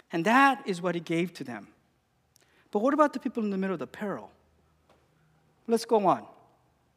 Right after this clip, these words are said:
Now, I wanna just, this, the, there's a parallel passage in John chapter seventeen. This is Jesus' final prayer. Not in the Garden of Gethsemane. This is the prayer that he prays to the Father.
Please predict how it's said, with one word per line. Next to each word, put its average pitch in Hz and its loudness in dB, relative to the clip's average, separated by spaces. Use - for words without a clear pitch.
Now, 175 6
I 190 6
wanna 294 6
just, 294 -2
this, - -8
the, 202 2
there's 226 6
a 220 0
parallel 320 4
passage 196 0
in 165 -2
John 196 2
chapter 185 -6
seventeen. 156 -6
This 196 -6
is 269 -2
Jesus' 226 -4
final 208 -2
prayer. 170 -2
Not 196 6
in 285 4
the 285 4
Garden 220 4
of 196 -2
Gethsemane. 175 -2
This 214 -6
is 262 -4
the 262 -2
prayer 220 2
that 190 -2
he 175 -4
prays 165 -6
to - -8
the 165 0
Father. 139 -2